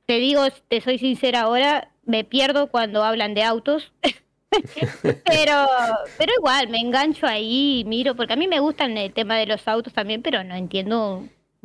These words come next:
nada. Eh, pero está, este, me encanta que siempre hay un tema para hablar, siempre hay algo para hablar. Este,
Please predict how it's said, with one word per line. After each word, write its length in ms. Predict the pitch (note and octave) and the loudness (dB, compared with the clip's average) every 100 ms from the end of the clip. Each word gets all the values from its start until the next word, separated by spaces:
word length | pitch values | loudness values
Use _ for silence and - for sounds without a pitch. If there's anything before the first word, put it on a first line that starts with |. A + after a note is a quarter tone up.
| - _ _ - | -12 _ _ -8
nada. 340 | G3 F3 D3 - _ - - - - | -4 -2 -4 -16 _ -20 -20 -10 -2
Eh, 760 | A#3+ A#3 A3+ G#3+ G3+ F#3+ F#3+ - | 0 2 2 2 2 0 -4 -2
pero 200 | A#3+ A#3+ | 0 0
está, 360 | A#3+ D4+ A#3+ - | 2 2 0 0
este, 340 | A3+ - G#3+ | -4 -2 -2
me 100 | G#3+ | -2
encanta 480 | A3+ A3 C#4 D4 F4+ | -2 0 0 0 -2
que 380 | - A#3+ G#3+ G3 - | -2 -2 -2 -4 -2
siempre 300 | D#4+ D#4+ C4+ | 0 2 0
hay 140 | A#3 | 2
un 120 | A#3+ | 0
tema 420 | - C#4+ C#4+ C4+ | 0 0 2 0
para 220 | A3+ G3+ F#3+ | -2 -2 -2
hablar, 340 | G#3 A#3 B3+ | -2 -2 0
siempre 340 | - C4 B3+ | -2 -2 0
hay 160 | A#3 A3+ | 0 0
algo 220 | A3+ A#3 | -2 -2
para 220 | G#3+ F#3+ | -2 -4
hablar. 360 | F3+ F#3+ G#3+ B3 | -4 -2 -2 -2
Este, 460 | G#3+ - G3 F3+ | -6 -4 -4 -2